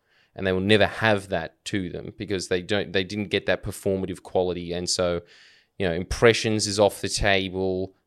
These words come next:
uh, stage presence, that's off the table. It's kind of, they're just relying on their personality, I guess. They have one element.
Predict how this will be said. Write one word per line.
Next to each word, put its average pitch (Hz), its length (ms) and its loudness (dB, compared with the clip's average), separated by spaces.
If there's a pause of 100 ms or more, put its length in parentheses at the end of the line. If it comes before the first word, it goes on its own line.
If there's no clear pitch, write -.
(100)
uh, 87 340 2
stage 101 580 4
presence, 95 560 -2
that's 95 260 0
off 92 220 0
the 95 80 -4
table. 90 720 -2
It's - 180 -6
kind 98 240 0
of, 87 40 -8
they're 98 120 -2
just 101 340 -4
relying 92 480 0
on 87 120 -6
their 85 100 -4
personality, 85 720 -4
I 87 80 -12
guess. 82 240 -6
They 92 100 -2
have 92 200 0
one 90 340 0
element. 82 460 -8